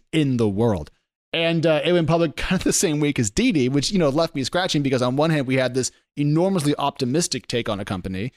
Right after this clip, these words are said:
even maybe in excess of its results. And in Didi, it seems to be getting none, like, no extra credit,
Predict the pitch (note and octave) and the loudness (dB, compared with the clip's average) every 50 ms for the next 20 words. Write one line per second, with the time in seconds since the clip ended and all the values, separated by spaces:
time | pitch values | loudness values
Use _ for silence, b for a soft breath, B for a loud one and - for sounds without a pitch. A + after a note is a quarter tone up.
0 | _ _ - G#3+ A3+ G#3 G3+ E3+ D3+ C#3 - _ _ - F3+ E3+ E3+ E3+ E3+ E3+ | _ _ -2 0 2 2 2 2 0 -4 -6 _ _ -16 -10 -4 -2 0 2 2
1 | C#3+ C#3 C#3 C#3 C3 B2+ - - C#3+ B2 - - A#2 G2+ A#2 G#2 - A2+ A2+ D#3+ | 2 2 2 2 0 0 0 0 0 0 0 0 -2 -2 -2 -4 -2 -2 0 2
2 | G#3 G3 F3 - E3 E3 D#3+ D3+ C#3+ C#3 B2 F3+ G#3+ G3+ E3 D3 C3 C3+ - D#3+ | 2 2 0 0 0 0 2 2 0 0 0 0 0 2 2 2 2 2 2 2
3 | D#3 B2 B2 C3+ B2 C#3 B2+ B2 A#2 A#2 C3+ D3 E3 F3 D#3+ D3 C3+ A#2+ - _ | 0 0 0 0 0 0 0 0 0 0 0 2 2 2 2 0 0 -4 -6 _
4 | _ _ - - C3+ - C3 D3 D#3 E3 D3+ B2 - C3+ A2 - C3+ B2 A#2 A#2 | _ _ -6 -4 -4 0 2 2 4 4 2 2 -2 -4 -2 0 0 0 0 0
5 | - - | -4 -6